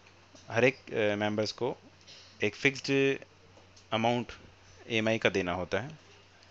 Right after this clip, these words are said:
कमेटी के अंदर अनफिक्स्ड होती है, अ, क्योंकि वो हर महीने कुछ ना कुछ उसमें चेंज हो जाता है as per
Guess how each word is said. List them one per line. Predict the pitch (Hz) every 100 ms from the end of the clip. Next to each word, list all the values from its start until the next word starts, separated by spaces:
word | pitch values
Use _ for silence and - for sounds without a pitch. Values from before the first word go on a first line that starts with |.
| - - - - - - -
कमेटी | 123 135 160
के | 160
अंदर | 151 151
अनफिक्स्ड | 120 117 113 131 127
होती | 120 120
है, | 151
अ, | 170 - - - - - -
क्योंकि | 101 104 101 123 123
वो | 135 135
हर | 127 123
महीने | 117 110 110 127 165 -
कुछ | 117 -
ना | 113
कुछ | 127 -
उसमें | - - 120
चेंज | 120 110 104
हो | 107
जाता | 98 90 98
है | 123 127 92 98
as | 98
per | 131